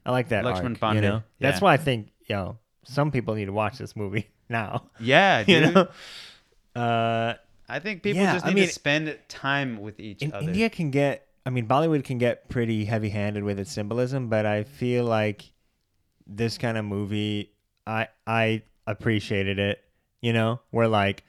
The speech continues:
Speaker 1: they're showing flashbacks where, like, a British colonizer is, like, gunning down a bunch of Indian people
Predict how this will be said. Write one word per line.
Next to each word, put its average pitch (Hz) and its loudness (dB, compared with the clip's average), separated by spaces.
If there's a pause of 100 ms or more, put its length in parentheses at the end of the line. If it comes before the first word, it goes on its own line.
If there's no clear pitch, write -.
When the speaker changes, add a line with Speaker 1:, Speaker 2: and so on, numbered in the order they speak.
(460)
Speaker 1:
they're 120 4
showing 123 0
flashbacks 107 -4 (920)
where, 98 -2 (220)
like, 92 -4 (240)
a 110 -6
British 104 -6 (180)
colonizer 92 -4
is, 90 -10
like, 90 -12 (960)
gunning 98 -2
down 92 -4
a 90 -2
bunch 90 -6
of 92 -4
Indian 95 -4
people 110 -4